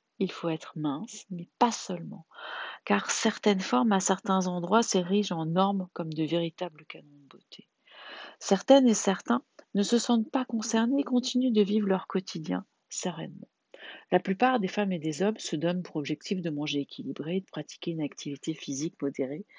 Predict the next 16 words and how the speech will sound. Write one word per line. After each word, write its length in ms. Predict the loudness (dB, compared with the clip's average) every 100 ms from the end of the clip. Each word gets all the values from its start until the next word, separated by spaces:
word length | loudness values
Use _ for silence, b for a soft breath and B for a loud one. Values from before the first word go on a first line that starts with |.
| B B B
d'environ 460 | -4 -2 -2 -4 -6
cent 180 | -8
cinquante 420 | -8 -8 -8 -10 -8
minutes 280 | -8 -8 -12
par 160 | -14
semaine. 880 | -14 -16 -18 _ _ -20 -18 -16 -2
Leur 180 | 4 6
objectif 500 | 6 6 4 2 2
est 60 | -2
de 80 | -2
se 80 |
sentir 460 | -2 -4 -6 -6 -4
mieux 280 | -2 -4 -4 _
dans 140 | -6 -4
leur 240 | -4 -8
corps 340 | -12 -10 -10